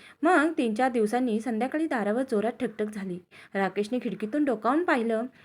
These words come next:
समोरचं दृश्य पाहून त्याच्या पायाखालची जमीनच सरकली. दारात त्याचे बाबा उभे होते.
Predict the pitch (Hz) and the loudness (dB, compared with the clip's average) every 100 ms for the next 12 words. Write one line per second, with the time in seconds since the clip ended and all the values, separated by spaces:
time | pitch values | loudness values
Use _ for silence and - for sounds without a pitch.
0 | - - - 294 320 403 381 240 262 311 | -20 -20 -2 2 2 2 0 0 0 -4
1 | 285 269 233 269 220 240 233 190 214 226 | -2 -2 -2 -2 -4 -4 -4 -2 -4 -4
2 | 269 208 185 240 - 202 185 175 185 - | -4 -2 -2 -4 -4 -6 -6 -12 -14 -20
3 | - - 190 180 220 247 214 208 196 170 | -16 -4 0 2 0 -2 -4 -2 -2 0
4 | 196 208 220 214 214 196 | 0 2 0 0 -2 -6